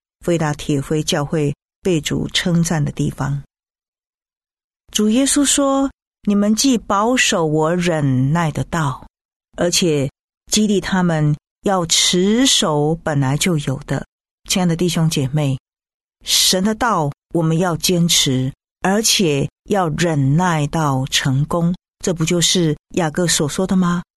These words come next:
？“当你们受试炼的时候，以为大喜乐，因为使我们有机会可以忍耐，而且要忍耐到成功。”所以对于非拉铁非教会，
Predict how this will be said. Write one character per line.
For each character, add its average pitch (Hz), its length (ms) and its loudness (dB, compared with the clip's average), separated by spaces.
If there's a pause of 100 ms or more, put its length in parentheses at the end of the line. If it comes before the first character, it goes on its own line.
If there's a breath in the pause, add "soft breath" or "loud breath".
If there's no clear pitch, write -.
(120)
？“当 190 160 0
你 175 40 2
们 147 140 2
受 185 180 0
试 208 220 2
炼 233 160 2
的 185 80 0
时 175 140 0
候， 165 280 0 (300)
以 175 300 2
为 156 600 0
大 147 220 -4
喜 - 300 -2
乐， 151 280 -2 (300)
因 185 280 2
为 165 300 0 (220)
使 - 220 2
我 170 120 0
们 143 360 2
有 147 160 0
机 269 360 2
会 294 400 0 (440)
可 - 180 -2
以 147 380 0 (160)
忍 135 260 -2
耐， 143 260 -2 (300)
而 - 80 0
且 151 160 0
要 147 140 0
忍 143 240 0
耐 151 280 0 (220)
到 139 220 -2
成 135 340 0
功。” 160 300 -2 (800)
所 247 320 2
以 190 260 2 (160)
对 285 220 0
于 208 280 2
非 269 220 -2
拉 262 140 0
铁 185 200 -2
非 185 140 0
教 190 280 0
会， 165 340 -2